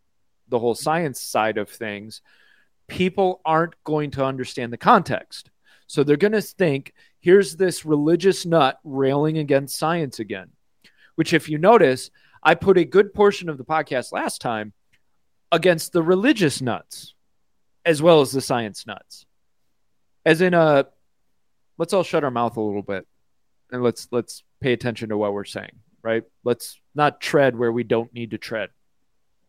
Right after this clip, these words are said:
This week, I wanna get more into what the actual notes were for the podcast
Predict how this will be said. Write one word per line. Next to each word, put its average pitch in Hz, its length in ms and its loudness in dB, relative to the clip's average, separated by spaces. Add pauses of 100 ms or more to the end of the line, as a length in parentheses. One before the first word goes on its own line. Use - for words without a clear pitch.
(680)
This 165 420 4
week, 107 380 -4 (340)
I 131 60 0
wanna 190 220 2
get 190 140 2
more 170 220 0
into 160 520 0 (100)
what 160 360 4
the 165 140 4
actual 147 320 2
notes 127 340 -2
were 135 400 6
for 139 440 4
the 120 80 -2
podcast 123 880 -4